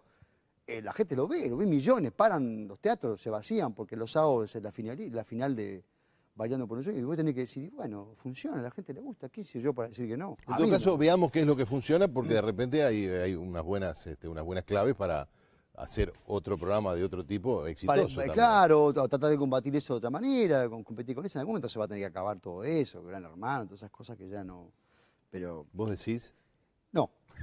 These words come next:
Speaker 1: pero quise, quise ser positivo en este bloque para que la gente no diga que soy un negativo. <laughs> En todo
Speaker 2: Vamos.
Speaker 1: caso soy un pesimista esperanzado,
Speaker 2: No,
Speaker 1: ¿viste?
Speaker 2: pero vos dijiste así al cierre y a modo de defensa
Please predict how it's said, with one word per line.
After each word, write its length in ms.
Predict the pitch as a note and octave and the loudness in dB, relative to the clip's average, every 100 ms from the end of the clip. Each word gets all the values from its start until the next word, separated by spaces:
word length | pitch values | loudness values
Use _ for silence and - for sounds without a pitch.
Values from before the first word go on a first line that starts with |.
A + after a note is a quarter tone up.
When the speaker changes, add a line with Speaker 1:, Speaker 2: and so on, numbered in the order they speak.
| - - C#5 - | -16 -12 -10 -4
Speaker 1:
pero 140 | A#2 | -4
quise, 280 | C#3+ E3 C3+ | -2 0 0
quise 240 | B2+ D#3+ | 0 2
ser 140 | D3+ D3 | 2 2
positivo 400 | C#3 C#3+ D#3+ D3+ | 0 2 4 6
en 60 | |
este 140 | C#3+ C3+ | 4 6
bloque 280 | C#3+ D#3 D#3+ | 4 4 2
para 140 | C3+ | 2
que 80 | C3 | 0
la 80 | B2 | 0
gente 180 | D3 C#3 | 2 4
no 80 | |
diga 160 | C#3 C#3 | 4 4
que 60 | B2 | 2
soy 140 | B2+ | 0
un 60 | B2 | 0
negativo. 500 | B2 B2+ E3 A#2 - | 0 2 4 4 0
<laughs> 20 | |
En 80 | C3 - - - | -8 -10 -12 0
todo 100 | C3+ | 4
Speaker 2:
Vamos. 60 | E3+ | 6
Speaker 1:
caso 120 | G#3+ G#3 | 8 6
soy 60 | |
un 100 | F#3 | 6
pesimista 420 | D#3+ C#3 D3+ F3 D3+ | 4 4 2 2 0
esperanzado, 560 | B2 A#2 F3 D#3+ A#2 | -2 -2 2 4 4
Speaker 2:
No, 140 | A3+ G#3 | 6 6
Speaker 1:
¿viste? 100 | F#3 | 8
Speaker 2:
pero 160 | F#3+ G#3 | 6 6
vos 100 | B3 | 4
dijiste 360 | F#3+ F#3 D#3+ | 2 2 4
así 200 | A#2+ C#3+ | 4 4
al 120 | B2+ | 2
cierre 360 | - D#3 C#3 A2 | 4 4 6 4
y 40 | |
a 80 | G2 | 2
modo 220 | A#2+ C#3 A2+ | 4 6 6
de 80 | |
defensa 680 | G2 - A#2 F#2 E2 G#2 A#2+ | 4 2 2 2 -2 -2 -2